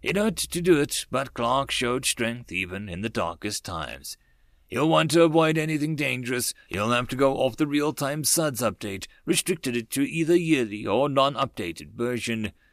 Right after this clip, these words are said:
No Matrons, no string drive or slip space or slipstream or hell space jumps. Try and stick in the middle of hyperspace bands or jump space," the male doctor said. "You'll want to stick to basic level three pure strain body as possible."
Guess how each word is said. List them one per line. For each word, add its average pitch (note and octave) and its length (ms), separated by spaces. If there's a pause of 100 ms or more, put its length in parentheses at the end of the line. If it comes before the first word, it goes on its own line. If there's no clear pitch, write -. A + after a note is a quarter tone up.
(140)
No B2+ 260
Matrons, B2+ 760
no B2+ 300
string D#3 400
drive C#3 420
or C3+ 140
slip D3 240
space A2 500
or F#2 160
slipstream G#2+ 680
or C3+ 220
hell C3+ 240
space G2 360
jumps. G2+ 460 (340)
Try F3+ 280
and A3 180
stick F3 240
in F#3+ 80
the G3+ 80
middle E3 300
of E3 80
hyperspace B2 640
bands A2+ 440
or B2 120
jump F2+ 300
space," F2 460 (340)
the - 80
male F#2+ 300
doctor - 320
said. G#2 440 (340)
"You'll B2 220
want C#3 200
to C3+ 100
stick - 400
to C#3 200
basic B2+ 420
level B2+ 240
three C3 380
pure B2 340
strain B2 420
body F2+ 340
as D2+ 100
possible." G#2 720